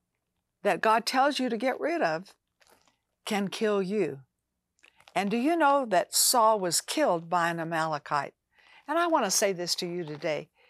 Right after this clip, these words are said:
You say, "There's some things killing me, some addictions, ooh, tough addictions." You know, call us for prayer. We'll pray with you, because you can be a Christian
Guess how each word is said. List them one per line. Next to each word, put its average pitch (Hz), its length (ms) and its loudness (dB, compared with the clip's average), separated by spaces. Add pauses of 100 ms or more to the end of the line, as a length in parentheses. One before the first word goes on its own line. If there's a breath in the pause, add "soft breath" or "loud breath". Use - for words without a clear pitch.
(180 soft breath)
You 240 100 -4
say, 233 200 2
"There's 220 200 0
some 208 180 -4
things 269 340 -4
killing 254 440 -4
me, 156 260 -10 (320 soft breath)
some 233 300 -2
addictions, 180 760 -2
ooh, 247 340 -4 (440 soft breath)
tough 302 260 0
addictions." 254 720 -2 (380 loud breath)
You - 120 -6
know, 247 140 2
call 320 380 -2
us 262 140 0
for 185 160 -6
prayer. 160 440 -4 (400)
We'll 330 140 2
pray 285 280 -2
with 262 300 -4
you, 147 240 -6 (500)
because 233 440 0 (260 soft breath)
you 320 140 0
can 302 160 0
be 233 120 4
a 220 80 2
Christian 311 560 -2